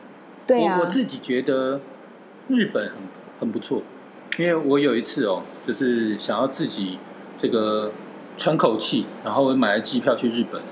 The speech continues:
Speaker 2: 然后我，我，我怎么玩我都觉得治安很好。
Speaker 1: 对，对。
Speaker 2: 哦，治-
Speaker 1: 我在，
Speaker 2: 日本。
Speaker 1: 我在日本，我也敢一个人，就是背包客，因为我胆子贪生怕死，我啦。但是我在日本，我也可以敢十一点的时候走在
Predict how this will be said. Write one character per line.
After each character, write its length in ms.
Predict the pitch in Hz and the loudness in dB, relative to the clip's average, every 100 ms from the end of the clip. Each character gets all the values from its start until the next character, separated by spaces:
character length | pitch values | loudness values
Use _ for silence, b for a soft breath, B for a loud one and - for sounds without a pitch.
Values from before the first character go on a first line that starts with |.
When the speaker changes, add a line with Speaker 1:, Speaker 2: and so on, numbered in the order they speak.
| - - | -14 -8
Speaker 2:
然 100 | 110 | 0
后 240 | 120 131 139 - - - | 4 2 0 -10 -16 -2
我， 100 | 151 | 0
我， 300 | 175 165 147 | 4 6 6
我 60 | 175 | 6
怎 140 | 185 | 4
么 100 | 139 | 4
玩 180 | 139 123 | 6 6
我 120 | 123 | 6
都 80 | 131 | 4
觉 180 | 165 127 | 4 4
得 300 | 127 127 123 - - - - - | 6 4 2 -4 -14 -16 -14 -8
治 180 | - 165 | 2 4
安 120 | 147 | 4
很 160 | 135 113 | 4 2
好。 200 | 107 - - - - - - - | 0 -2 -10 -14 -16 -14 -14 0
Speaker 1:
对， 240 | 185 175 160 - - | 2 4 0 -8 2
对。 140 | 175 | 4
Speaker 2:
哦， 140 | 110 - | 4 -2
治- 200 | - 160 | -2 2
Speaker 1:
我 120 | 170 | 6
在， 220 | 196 285 247 | 6 6 6
Speaker 2:
日 40 | |
本。 100 | 208 | 6
Speaker 1:
我 140 | 190 | 6
在 300 | 180 277 254 | 6 4 4
日 160 | 240 233 | 4 2
本， 260 | 165 143 151 | 2 -2 2
我 100 | 185 | 2
也 360 | 220 135 113 - - | 4 2 -2 -8 -4
敢 240 | - 107 - | 0 0 0
一 80 | 214 | -2
个 160 | 202 175 | 2 0
人， 240 | 117 107 143 | 0 -4 -2
就 80 | |
是 40 | 175 | -2
背 180 | 170 165 | 2 0
包 320 | - 156 151 | 0 0 0
客， 280 | 156 - 156 | -4 -4 0
因 80 | 220 | 2
为 60 | 185 | 2
我 60 | 147 | 0
胆 180 | - 139 | -2 -4
子 160 | - 139 - - - - - | -2 -6 -8 -20 -20 -20 -2
贪 220 | - 202 | 2 2
生 200 | 202 196 | 4 2
怕 240 | 196 160 | 0 -4
死， 280 | 156 - - - - - - - - | -6 -12 -14 -16 -20 -20 -20 -20 -6
我 200 | - 165 | 2 4
啦。 260 | 180 180 143 - - - - | 4 0 -4 -14 -20 -20 -6
但 120 | 233 | 2
是 60 | 247 | 4
我 100 | 202 | 4
在 140 | 170 | 4
日 140 | 208 214 | 4 4
本， 180 | 156 151 | 2 0
我 80 | |
也 100 | 156 | 2
可 160 | 156 170 | 0 0
以 80 | 160 | 0
敢 220 | - - 165 | 0 -4 -4
十 240 | - 180 | 0 2
一 120 | 214 | 4
点 200 | 247 139 | 2 2
的 80 | 131 | 0
时 120 | 139 | -2
候 140 | 151 151 | -2 0
走 180 | 147 143 | -2 -2
在 320 | 170 143 135 | -2 -2 -4